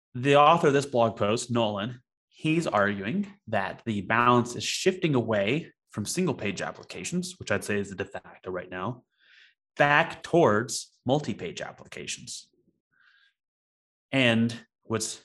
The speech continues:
what I really like about the argument that is being set here is it's not because we've learned that spas were bad or, you know, that they're a headache or anything like that.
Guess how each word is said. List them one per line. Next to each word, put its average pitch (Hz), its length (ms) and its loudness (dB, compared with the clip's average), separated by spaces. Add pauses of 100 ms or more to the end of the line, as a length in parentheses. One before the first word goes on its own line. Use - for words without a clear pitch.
(160)
what 135 100 6
I 123 60 8
really 131 160 6
like 131 140 6
about 120 120 0
the 113 140 -6
argument 151 500 4 (160)
that 110 160 -4
is 107 160 -6
being 101 220 -4
set - 260 2
here 110 300 2
is 110 160 -2
it's 127 140 -4
not 190 200 4
because 135 540 2
we've 113 220 0
learned 117 280 2
that 95 160 -6
spas 107 460 2
were 92 100 -6
bad 110 600 2
or, 98 420 -4 (100)
you 107 160 -4
know, 98 220 0
that 101 160 -4
they're 95 300 0
a 98 80 -2
headache 123 380 2
or 110 60 0
anything 98 200 -4
like 92 100 -8
that. 143 380 2